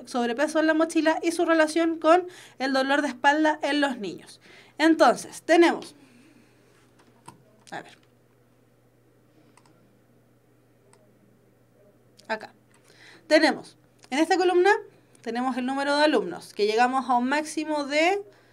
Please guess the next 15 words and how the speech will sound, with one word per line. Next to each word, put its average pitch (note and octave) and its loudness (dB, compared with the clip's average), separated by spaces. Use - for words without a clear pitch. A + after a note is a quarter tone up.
doscientos D4+ -2
cincuenta D#4 0
alumnos. - -6
De B3+ -4
los C4 0
doscientos E4+ -2
cincuenta F4 2
alumnos, F4+ 0
¿cierto? D#4 -4
Eh, A3+ 4
doscientos D#4 0
veinte A3+ 0
no G#3+ -6
tienen A3 -4
mo-, G#3 -8